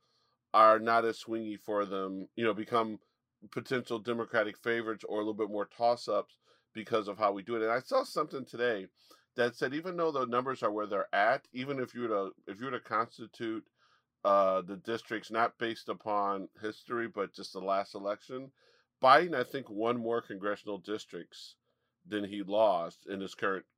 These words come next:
map. So there's, there's some elements there. And, you know, I think obviously, and I'm gonna talk both as a strategist and an optimist, you know, on, on, on the pod, but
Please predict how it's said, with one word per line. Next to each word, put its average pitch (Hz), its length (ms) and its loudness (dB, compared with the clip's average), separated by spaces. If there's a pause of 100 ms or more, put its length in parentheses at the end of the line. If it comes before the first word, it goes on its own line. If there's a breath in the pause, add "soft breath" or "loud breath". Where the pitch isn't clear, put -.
(120)
map. 101 420 -6
So 107 140 -4
there's, 107 300 -2
there's 110 200 -6
some 113 140 -8
elements 104 400 -6
there. 123 320 0 (540 loud breath)
And, 123 400 4
you 131 60 -4
know, 117 140 2
I 104 100 4
think 120 240 -8
obviously, 107 720 0 (440)
and 113 100 2
I'm 117 80 4
gonna 117 120 0
talk 123 240 2
both 113 240 -2
as 101 160 -6
a 95 40 -16
strategist 104 680 0
and 95 80 -6
an 92 140 -8
optimist, 98 560 -6
you 101 120 -10
know, 90 160 -6
on, 85 180 -6
on, 92 220 -6
on 92 100 -10
the 87 80 -12
pod, 123 340 0
but 90 200 -4